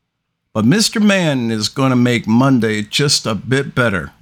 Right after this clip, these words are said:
okay? Okay. I like to talk to you and give you my unusual opinion concerning a big event in professional sports. Now, don't worry. I'm not gonna be talking about particular games or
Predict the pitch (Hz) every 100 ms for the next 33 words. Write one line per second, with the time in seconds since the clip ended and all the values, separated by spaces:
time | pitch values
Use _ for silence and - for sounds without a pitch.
0 | - 104 - 185 202 - _ _ _ _
1 | _ _ 101 110 110 80 95 _ _ _
2 | _ _ _ _ _ _ _ _ _ _
3 | - 113 156 214 - 147 - 170 170 -
4 | 160 160 160 120 110 135 147 135 127 127
5 | 120 110 208 202 156 147 170 135 127 113
6 | 90 - 175 165 123 87 - _ _ _
7 | _ _ 135 123 - 151 143 123 101 107
8 | 151 175 147 131 135 - 117 104 107 101
9 | - 127 - 123 120 - - 151 107 82
10 | - - _ - 101 101 90 - - 131
11 | 165 170 170 117 - - _ _ _ _
12 | _ _ _ _ - 80 101 104 123 135
13 | 127 127 127 123 135 127 - 120 113 127
14 | 139 - 127 - 147 151 135 110 123 127
15 | 123 123 117 120 123 123